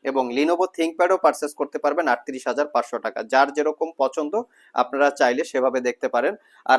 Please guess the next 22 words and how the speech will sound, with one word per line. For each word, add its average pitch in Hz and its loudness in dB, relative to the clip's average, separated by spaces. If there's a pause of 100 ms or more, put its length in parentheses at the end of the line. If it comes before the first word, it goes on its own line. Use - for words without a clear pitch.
(120)
আমাদের 349 2
সবগুলো 160 6
ল্যাপটপেই 185 2
ওয়ারেন্টি 151 2
ফ্যাসিলিটি 160 -4
হিসেবে 165 -6
পাচ্ছেন 165 -4 (360)
সিক্সটি 165 -4
ডেজ, 180 0 (120)
মানে 127 -4
ষাট 131 2
দিনের 160 -2
একটা 151 -2 (100)
রিপ্লেসমেন্ট 151 -6
ওয়ারেন্টি, 151 0 (140)
পাঁচ 240 -6 (140)
বছরের 139 -6
একটা - -6 (100)
সার্ভিস 117 -2
ওয়ারেন্টি। 107 -6 (440)
নেক্সটে 180 4
যে 208 8